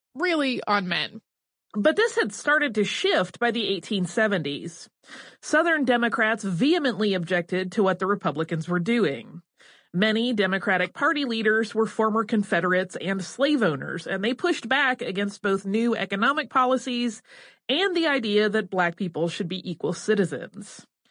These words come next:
Speaker 2: The Ku Klux Klan was established in eighteen sixty-six and worked both within and outside the Democratic Party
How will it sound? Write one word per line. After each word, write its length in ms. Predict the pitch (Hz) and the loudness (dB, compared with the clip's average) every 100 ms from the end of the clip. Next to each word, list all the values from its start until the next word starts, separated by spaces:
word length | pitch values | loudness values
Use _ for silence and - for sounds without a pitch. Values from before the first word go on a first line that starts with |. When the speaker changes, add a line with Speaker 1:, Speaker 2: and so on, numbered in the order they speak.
| _ _ | _ _
Speaker 2:
The 100 | 202 | -2
Ku 200 | - 277 | 2 2
Klux 340 | 262 254 233 - | 2 0 -2 -6
Klan 440 | - 330 320 320 | -6 -4 -2 -2
was 140 | 269 226 | -2 -2
established 640 | 214 190 170 175 170 - | -2 -2 0 0 -2 -4
in 180 | 202 202 | -6 -4
eighteen 400 | 233 208 233 214 | -6 -4 -2 -2
sixty-six 920 | - 202 - 180 - 202 - - - | -2 -4 -2 -6 -2 -2 -2 -6 -8
and 220 | - 185 202 | -4 0 4
worked 300 | 214 214 - | 2 2 0
both 280 | 196 196 | 2 2
within 420 | 202 185 294 302 277 | 0 0 -2 -4 -4
and 220 | 180 - | -6 -2
outside 480 | 233 277 - 226 190 | 0 0 0 0 0
the 80 | 190 | 0
Democratic 560 | 180 175 190 160 143 | 0 -2 -2 -2 -2
Party 460 | - 156 147 151 | -2 -2 -2 -6